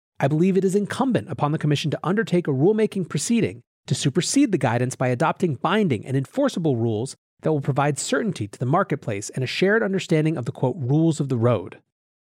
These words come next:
She goes on to point out that things are just blurry. Here's her statement about Kraken's registration.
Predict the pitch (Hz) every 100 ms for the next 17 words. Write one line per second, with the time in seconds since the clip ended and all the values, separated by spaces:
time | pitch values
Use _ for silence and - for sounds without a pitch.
0 | _ _ _ - 170 240 226 202 196 -
1 | 156 156 143 - 151 147 139 143 151 120
2 | 139 - - 120 165 - - - _ _
3 | _ _ - 165 165 190 - 131 147 135
4 | 120 113 - - 101 131 113 92 107 -
5 | 226 208 95 87